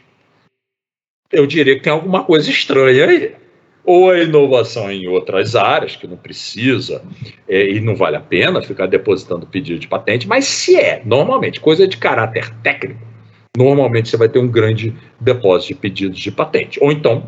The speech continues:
de novo, tem alguma coisa, é, que talvez esteja f-, um pouco fora do eixo, tá? Mas aí, então,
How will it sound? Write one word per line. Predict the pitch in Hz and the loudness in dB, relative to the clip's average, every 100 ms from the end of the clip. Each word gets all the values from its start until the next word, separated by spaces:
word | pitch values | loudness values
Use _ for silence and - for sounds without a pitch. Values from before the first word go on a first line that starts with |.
| - | -14
de | - 156 | -2 -2
novo, | - - | 0 -2
tem | 107 | 0
alguma | 107 113 135 | -2 0 -2
coisa, | 139 107 113 127 156 - - - | 2 2 4 2 0 -6 -8 -2
é, | 98 98 | 2 4
que | 95 120 | 2 0
talvez | 120 95 95 98 | 2 4 2 2
esteja | - 92 87 107 | 0 2 4 2
f-, | 104 - | 0 -4
um | 107 | -6
pouco | 98 98 92 | -4 -4 -4
fora | - 95 92 | -2 0 2
do | 98 104 | 2 0
eixo, | - - - _ _ | 0 -6 -10 _ _
tá? | 73 71 - - - | -8 -8 -10 -20 -4
Mas | 220 220 202 | 0 2 2
aí, | 202 190 | 2 2
então, | 190 110 85 | 2 0 -2